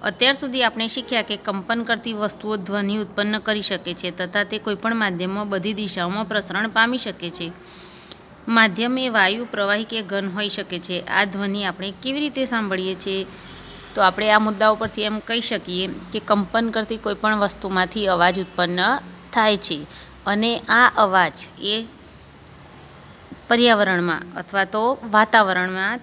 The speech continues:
ત્રણેય માધ્યમોમાં પ્રસરણ પામી શકે છે. હવા એ વાયુ છે, એટલે વાયુ, ઘન અને પ્રવાહી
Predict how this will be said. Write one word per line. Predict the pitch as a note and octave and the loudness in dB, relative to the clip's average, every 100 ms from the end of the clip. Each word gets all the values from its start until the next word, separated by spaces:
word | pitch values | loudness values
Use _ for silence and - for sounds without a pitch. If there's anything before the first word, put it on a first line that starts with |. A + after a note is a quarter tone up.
| - | -4
ત્રણેય | A3 G#3+ G#3+ | -2 0 0
માધ્યમોમાં | A3+ G3+ F#3 F#3+ F#3 G3 | 0 0 -2 0 0 -2
પ્રસરણ | G3 G3 - F#3 G#3 | 0 -2 0 0 0
પામી | A3 G#3 G#3 G3+ | 4 6 6 2
શકે | - F3+ F3 | -2 -4 -6
છે. | D#3+ F3+ E3 F3 - | -6 -6 -8 -8 2
હવા | G3+ G3 G3 A3+ - - - - - - - - - | 4 8 8 6 0 -20 -20 -20 -20 -20 -20 -20 -8
એ | F#3+ G3 - | -8 -8 -6
વાયુ | F#3 F#3+ G3 G#3+ | 2 4 4 0
છે, | - A3+ A3 - - - - - | -2 -2 -4 -8 -20 -20 -20 -16
એટલે | E3+ F#3+ | -6 -2
વાયુ, | F3+ F#3 F3 F#3+ G#3 A3+ - F3 | 2 4 4 2 -4 -8 -10 -10
ઘન | G3 G3 A3+ A#3+ | -4 0 0 0
અને | G3 F#3+ | -2 -4
પ્રવાહી | F#3+ G#3 G3 F#3 D#3+ D3 | -2 0 4 2 0 -8